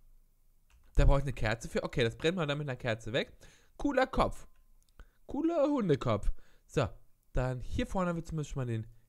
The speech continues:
lila Schlüssel. Den nehme ich mal mit. Wo muss ich damit hin? Kannst du mir das zeigen? Vielleicht muss ich auch damit da rein. Okay,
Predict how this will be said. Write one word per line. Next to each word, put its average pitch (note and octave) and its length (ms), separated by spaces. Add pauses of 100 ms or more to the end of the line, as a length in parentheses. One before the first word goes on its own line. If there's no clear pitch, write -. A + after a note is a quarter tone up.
(120)
lila A#2+ 400
Schlüssel. F#2+ 400
Den D#3 140
nehme D3 120
ich B2+ 80
mal A#2+ 100
mit. G#3+ 280 (500)
Wo F3+ 100
muss A#3 140
ich G#3 80
damit G3+ 280
hin? F3 300
Kannst A3 220
du - 20
mir B3 60
das A3+ 140
zeigen? A#3 360 (2500)
Vielleicht C#3+ 180
muss F3+ 140
ich D3 140
auch D3+ 100
damit D3 260
da A2 100
rein. B2 360
Okay, E3+ 260